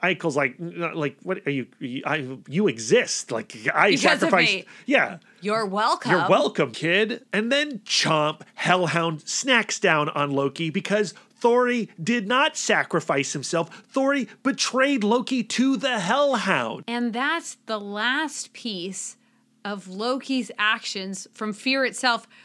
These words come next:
Speaker 2: literally coming back to bite him in the ass.
Speaker 1: <laughs>
Speaker 2: Luckily, Garm with the Disir show up and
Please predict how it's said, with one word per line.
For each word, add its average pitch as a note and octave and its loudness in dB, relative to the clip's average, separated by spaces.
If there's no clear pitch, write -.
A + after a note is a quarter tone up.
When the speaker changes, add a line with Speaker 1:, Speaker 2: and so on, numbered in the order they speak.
Speaker 2:
literally G#4 2
coming E4 0
back C#4 2
to C4+ 0
bite C4 2
him A#3 -2
in B3+ 6
the A#3+ 2
ass. E3 4
Speaker 1:
<laughs> - -4
Speaker 2:
Luckily, D4+ 2
Garm C4+ 2
with B3+ -4
the B3+ -2
Disir E4 0
show C#4+ -2
up A#3+ 2
and G#3+ 2